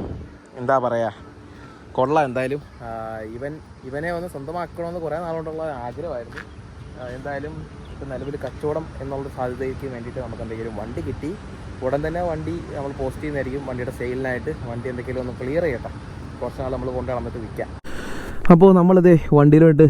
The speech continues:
കയറിയിരുന്ന് നമ്മളങ്ങ് പോവാണ് കേട്ടോ. ഇനിയിപ്പം കുറച്ച് പരിപാടികൾ വണ്ടിയിൽ, ആ, ബാക്കിയുണ്ട്. വണ്ടിയൊക്കെ ഒന്ന് ഫുള്ളൊന്ന് കഴുകണം, വണ്ടി മൊത്തത്തിലൊന്ന് വൃത്തിയാക്കണം. ആ, വൃത്തിയാക്കി വണ്ടി ഒന്ന് ശരിപ്പെടുത്തി എടുക്കണം. അപ്പോൾ നമ്മളിത് ചാവി, ഞാൻ സത്യം പറഞ്ഞാൽ ഈ വണ്ടി on ആവുമെന്ന് വിചാരിച്ചില്ല കേട്ടോ.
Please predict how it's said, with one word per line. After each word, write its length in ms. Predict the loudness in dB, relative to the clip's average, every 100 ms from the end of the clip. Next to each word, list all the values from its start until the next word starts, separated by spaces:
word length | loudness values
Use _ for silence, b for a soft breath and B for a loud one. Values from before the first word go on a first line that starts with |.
| 8
കയറിയിരുന്ന് 460 | 8 10 10 8 8
നമ്മളങ്ങ് 280 | 10 10 8
പോവാണ് 280 | 8 8 10
കേട്ടോ. 120 | 8 10
ഇനിയിപ്പം 240 | 10 8 8
കുറച്ച് 240 | 8 8 8 8
പരിപാടികൾ 440 | 10 10 10 10 10
വണ്ടിയിൽ, 340 | 8 10 10 10 8 8
ആ, 20 | 10 10
ബാക്കിയുണ്ട്. 500 | 8 10 10 10 8 10
വണ്ടിയൊക്കെ 380 | 10 10 10 10
ഒന്ന് 120 | 8 8
ഫുള്ളൊന്ന് 440 | 6 10 10 10 10
കഴുകണം, 380 | 10 10 10 8 6 B B B B 10
വണ്ടി 240 | 10 8 8
മൊത്തത്തിലൊന്ന് 500 | 6 8 8 10 8 8
വൃത്തിയാക്കണം. 720 | 4 6 8 10 10 6 6 6 6
ആ, 40 | 8 8
വൃത്തിയാക്കി 520 | 8 8 10 10 8 6 6 8
വണ്ടി 280 | 10 10 10
ഒന്ന് 120 | 8 8
ശരിപ്പെടുത്തി 560 | 8 8 8 6 8 10 10
എടുക്കണം. 280 | 10 6 6 B B B B B B 10
അപ്പോൾ 160 | 10 8 B B B
നമ്മളിത് 320 | 8 10 8 6 8
ചാവി, 260 | 8 10 10
ഞാൻ 100 | 10
സത്യം 180 | 8 8
പറഞ്ഞാൽ 180 | 8 10
ഈ 40 | 10
വണ്ടി 160 | 10
on 260 | 10 8 8
ആവുമെന്ന് 160 | 8 10
വിചാരിച്ചില്ല 320 | 10 10 8
കേട്ടോ. 160 | 8 8